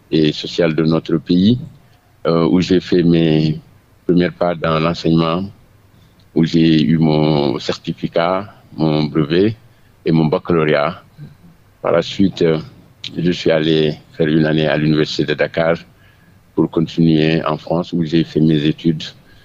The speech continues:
dans le domaine de la communication. Et je suis rentré au Sénégal en deux mille sept pour militer dans le Parti démocratique sénégalais, euh, où je suis comme membre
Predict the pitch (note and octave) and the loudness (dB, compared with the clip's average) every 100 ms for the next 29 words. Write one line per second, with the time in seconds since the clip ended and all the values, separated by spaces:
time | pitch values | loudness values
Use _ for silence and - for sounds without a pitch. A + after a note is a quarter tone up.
0 | _ _ _ _ D#2 D#2+ D#2+ E2 D#2 D2 | _ _ _ _ -4 -2 0 0 0 -2
1 | D2 - D#2 D2+ D2 D#2 - D#2 E2 G#2 | -4 -2 0 0 0 -4 -4 -2 0 -2
2 | - - - - - _ _ _ - - | -6 -12 -14 -16 -20 _ _ _ -18 -4
3 | F2 F#2+ - E2+ F2 E2+ G2 F2+ D#2 E2 | -2 0 0 0 0 -2 0 2 2 0
4 | E2+ E2 E2 E2 D2 D#2 D#2 D#2 D2+ - | 0 0 2 0 0 0 0 0 0 0
5 | F#2+ - - - - - - - - - | -2 -2 -16 -20 -20 -20 -20 -20 -20 -20
6 | _ _ _ - E2+ F2 E2+ D#2 F2 D#2 | _ _ _ -2 2 4 2 2 0 2
7 | D#2+ D#2 E2 - D#2+ D#2 D#2+ D#2 - D2+ | 0 -2 -4 -8 -6 -2 -2 -4 -4 -8
8 | - D2+ D2 D2+ E2 G2+ - - - _ | -4 -4 -2 0 0 0 -4 -16 -20 _
9 | _ _ _ _ _ D2+ D#2+ A#1+ E2+ E2+ | _ _ _ _ _ -2 0 0 0 -2
10 | - F2 F2 F2 E2+ D#2+ D#2+ D#2 D#2 D#2+ | -2 0 0 0 0 2 2 0 -2 -2
11 | F2 | -2